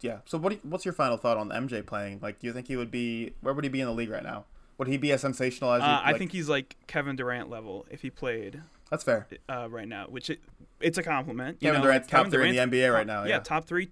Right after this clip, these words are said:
Speaker 2: maybe two. Right
Speaker 1: Probably,
Speaker 2: behind
Speaker 1: probably two.
Speaker 2: who?
Speaker 1: Ma-
Speaker 2: Right behind who? <laughs>
Speaker 1: Le-,
Speaker 2: Kawhi
Speaker 1: Le-,
Speaker 2: Leonard?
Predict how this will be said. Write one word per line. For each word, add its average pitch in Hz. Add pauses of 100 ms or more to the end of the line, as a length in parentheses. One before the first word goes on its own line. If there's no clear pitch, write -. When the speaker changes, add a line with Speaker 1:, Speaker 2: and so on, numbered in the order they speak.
Speaker 2:
maybe 247
two. 349 (680)
Right 139
Speaker 1:
Probably, 165
Speaker 2:
behind 175 (220)
Speaker 1:
probably 131
two. 127 (580)
Speaker 2:
who? 196
Speaker 1:
Ma- 117 (140)
Speaker 2:
Right 139
behind 156
who? 135 (160)
<laughs> 190 (140)
Speaker 1:
Le-, 135
Speaker 2:
Kawhi 147
Speaker 1:
Le-, 135
Speaker 2:
Leonard? 165